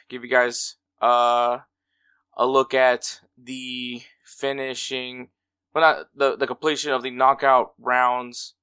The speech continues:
of the playoff rounds, I guess you could say, of Europa League and the Europa Conference League. And then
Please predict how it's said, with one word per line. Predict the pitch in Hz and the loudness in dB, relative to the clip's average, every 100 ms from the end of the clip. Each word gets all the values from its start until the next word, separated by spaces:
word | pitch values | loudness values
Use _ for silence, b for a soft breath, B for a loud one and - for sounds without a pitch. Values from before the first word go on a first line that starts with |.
| - | -6
of | 131 | -4
the | |
playoff | 127 175 151 135 - | 2 4 6 4 4
rounds, | 123 123 120 | 0 0 -2
I | 120 | -6
guess | 117 120 | -10 -16
you | 117 | -14
could | 120 | -8
say, | 117 120 b b b b | -8 -8 b b b b
of | 117 120 | 0 0
Europa | - 120 127 127 127 | 0 2 2 2 -2
League | 127 123 | -4 -4
and | 123 | -6
the | 120 | -6
Europa | 123 120 113 | -6 -6 -2
Conference | 120 120 120 120 | 2 2 0 -10
League. | 117 120 120 _ _ _ _ _ _ - | -6 -6 -8 _ _ _ _ _ _ -2
And | 123 127 123 123 123 | 2 4 4 2 2
then | 143 143 143 139 | 4 4 4 0